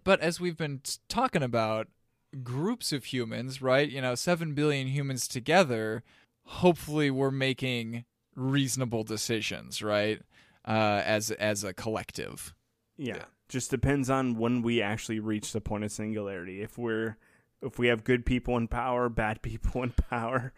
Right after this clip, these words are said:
Speaker 2: <laughs> like, where we're at, at, like, if we go into singularity where m-, we have things figured out already,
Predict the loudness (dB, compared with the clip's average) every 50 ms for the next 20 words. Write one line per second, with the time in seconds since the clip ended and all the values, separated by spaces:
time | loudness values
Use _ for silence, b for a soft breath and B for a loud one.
0 | -14 -16 -14 -14 -4 0 0 0 4 8 10 10 12 12 10 10 10 10 10 8
1 | 6 6 4 4 4 4 2 2 2 -4 b b b b 2 2 2 4 4 4
2 | 4 4 4 2 4 6 8 8 8 6 4 4 2 0 0 -2 -2 0 0 0
3 | 0 0 0 0 2 2 2 2 0 0 -2 -4 -2 0 2 2 2 2 -2 -4
4 | -6 -10 -14 -14 -16 -16 -8 -2 2 2 4 4 6 6 4 4 2 0 -2 -2
5 | -2 -2 -4 -4 -8 -6 -6 -6 -6 -6 -6 -6 -6 -8 -8 -8 -8 -8 -8 -8
6 | -10 -12 -14